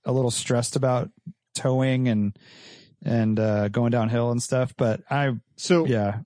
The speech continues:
Speaker 1: I'm pretty sure you would have been
Speaker 2: the
Speaker 1: okay.
Speaker 2: story could go a few different ways, but, uh, what, like, basically I call and I find a, one of the nearby shops, uh, and they're able to get me in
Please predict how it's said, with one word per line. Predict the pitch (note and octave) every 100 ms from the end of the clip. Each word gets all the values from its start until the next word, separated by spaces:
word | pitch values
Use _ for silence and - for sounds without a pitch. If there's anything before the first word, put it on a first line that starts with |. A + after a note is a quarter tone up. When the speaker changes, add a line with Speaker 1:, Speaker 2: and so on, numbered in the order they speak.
| -
Speaker 1:
I'm | B2+ A2+ G#2+ - _ -
pretty | B2+
sure | G#2+ C3
you | A#2+
would | A#2
have | G#2+
been | G#2
Speaker 2:
the |
Speaker 1:
okay. | G2+
Speaker 2:
story | - G3+
could | E3+ D3+
go | C#3+
a |
few | B2+ D3+
different | C3 A#2+ A2
ways, | A2 G2+
but, | - A#2+ - - C3 B2 C3 C#3
uh, | C3 B2 A2+ A2+
what, | G#2+ C3 C3+ C3 - _ _
like, | - D3+ C3 A#2+ A#2 -
basically | C#3+ D#3+ D#3+ C3+ A#2+
I | A#2+ -
call | - D3 C#3+ B2+ A#2 A#2
and | B2
I | A#2
find | - C3+ C#3+ C#3+
a, | A#2+ -
one | B2+ A#2+ C3
of | B2+
the |
nearby | B2 C3 B2 A2
shops, | - C3 A2+ G#2+ - - _ _ _ -
uh, | A#2 A2 G#2+ G#2+ G#2 _ _ _ _ _ -
and | C3
they're | C3+ -
able | D3+ E3+ F3
to | D3+
get | A#2+ C#3+ E3
me | E3 D#3
in | E3 C3+ C3